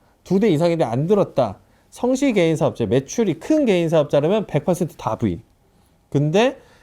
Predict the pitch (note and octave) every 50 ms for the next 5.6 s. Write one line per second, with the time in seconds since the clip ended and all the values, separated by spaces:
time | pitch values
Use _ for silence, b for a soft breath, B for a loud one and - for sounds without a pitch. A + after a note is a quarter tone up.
0 | b b b - B2 C#3 D3+ D3 G3 A3+ A#3+ A3+ - B3+ B3+ C4 C4 B3 - -
1 | D3 C#3 D3+ D3+ E3 D#3 D3 D#3 D3 - - E3+ D#3+ F#3 D3 G#2 G#2 A#2+ C3+ C3
2 | A#2+ A#2+ A#2 D3 F3 G3 - D#3+ D#3+ D#3+ - F#3 E3+ C#3 A#2+ A#2 - - - A#2+
3 | G#3 G#3 - C3 A#2 B2 D3+ G3+ A3 - - - D3+ C#3 B2 - - - G#3 F#3
4 | D#3 C#3 - - - F3 E3+ F3+ G#3 G3+ F#3+ F#3 F#3 A3 G3+ G3+ F#3+ - G3 F#3
5 | G3 F#3+ C#3+ B2 - C#3 C3+ - A#3 B3+ B3+